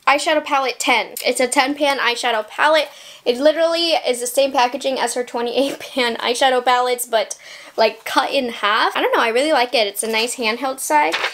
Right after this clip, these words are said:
And I guess my taste in colors has changed over the last few years because now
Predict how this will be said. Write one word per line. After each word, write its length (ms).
And 200
I 140
guess 460
my 400
taste 520
in 160
colors 640
has 300
changed 680
over 340
the 140
last 440
few 340
years 420
because 320
now 260